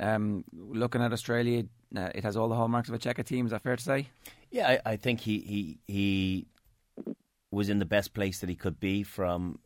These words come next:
Speaker 2: uh, and similar to where he picked up with Leinster, we were in a bad, we were in a bad place,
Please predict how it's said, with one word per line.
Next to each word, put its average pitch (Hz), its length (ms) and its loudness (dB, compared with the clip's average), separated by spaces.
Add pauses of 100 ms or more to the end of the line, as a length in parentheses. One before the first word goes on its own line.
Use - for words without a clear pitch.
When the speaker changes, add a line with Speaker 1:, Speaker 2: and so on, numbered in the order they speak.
(100)
Speaker 2:
uh, 87 160 -6
and 95 200 -4
similar 101 360 2
to 92 200 -4 (100)
where 92 180 0
he 87 60 -2
picked 95 280 -4
up 92 140 -4
with - 120 -6
Leinster, 92 380 0
we 87 120 0
were 90 120 0
in 87 80 0
a 82 60 -2
bad, 87 360 2
we 90 280 -6
were 87 220 2
in 85 60 0
a 80 60 -2
bad 85 300 0
place, 85 440 -4